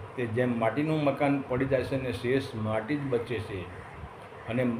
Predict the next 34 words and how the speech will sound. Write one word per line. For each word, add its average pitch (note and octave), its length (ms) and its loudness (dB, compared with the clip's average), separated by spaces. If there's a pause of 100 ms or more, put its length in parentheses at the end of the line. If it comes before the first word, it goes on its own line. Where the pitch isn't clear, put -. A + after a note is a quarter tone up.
(160)
બધી A2+ 260 4
વસ્તુ D3 320 2
માટી A2+ 420 2
જ - 40 -2
છેવટે C3 440 2
થઈ B2 200 0
જાય A2+ 200 4
છે. G2+ 440 -4 (480)
એવી C#3 200 4
જ E3 60 -2
રીતે D3+ 300 2
મહાપ્રલયમાં C3+ 1160 4
બધા G2+ 340 6
જ D3 140 4
અસ્તિત્વનો C3 600 0
નાશ A#2+ 300 2
થઈ A#2+ 140 -2
જાય A2 180 0
છે G2+ 220 -4 (340)
અને C3 180 2
છેવટે C3+ 560 2
જે C3 360 4
બ્રહ્મતત્વથી B2+ 1200 2 (100)
આ A#2 100 4
અસ્તિત્વ C3 540 2 (800)
આપણે A#2 340 2
જોઈ B2 360 6
રહ્યા B2+ 280 6
છીએ, A#2 300 0 (420)
એ D3 200 10
જ C#3 240 0
અસ્તિત્વ C#3 540 -2
બચે A#2+ 320 0
છે G#2+ 280 -4